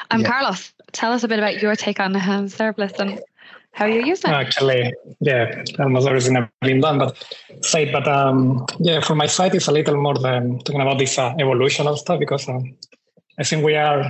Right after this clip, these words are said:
Speaker 3: in certain age, all of us. Um, and then I know in my, in my career, I started working, uh, installing servers and doing all the stuff in the, in, in real servers. Then we evolved to, uh, the concept of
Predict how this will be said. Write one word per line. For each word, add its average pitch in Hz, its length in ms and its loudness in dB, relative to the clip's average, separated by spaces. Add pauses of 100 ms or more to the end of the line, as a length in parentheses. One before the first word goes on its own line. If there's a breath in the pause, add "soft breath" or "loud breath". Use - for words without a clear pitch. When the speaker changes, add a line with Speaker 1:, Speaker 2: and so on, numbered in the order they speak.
(360)
Speaker 3:
in 143 80 -4
certain 139 360 0
age, 147 400 -2 (180)
all 143 140 0
of 127 80 -2 (100)
us. - 240 -8 (640 loud breath)
Um, 127 600 -4 (280)
and 135 180 -4
then 143 140 -2
I 139 140 -2
know 147 260 0
in 135 100 -4
my, - 100 -6
in 147 100 -6
my 143 100 -4
career, 151 380 0
I 143 60 0
started 147 280 -4
working, 147 360 -4
uh, 139 220 -6 (100)
installing 143 520 -2
servers 139 760 -4
and 139 320 -10
doing 139 220 -2
all 139 140 -2
the 135 80 -6
stuff 135 300 -12
in 139 200 -12 (140)
the, 135 300 -12 (180)
in, 135 220 -10
in 156 140 -6
real 147 240 0
servers. - 480 -4 (600 loud breath)
Then 147 140 -4
we 147 100 0
evolved 151 440 0
to, 151 100 -4
uh, 139 320 -6 (260)
the 143 60 -16
concept 151 340 -4
of 127 160 -6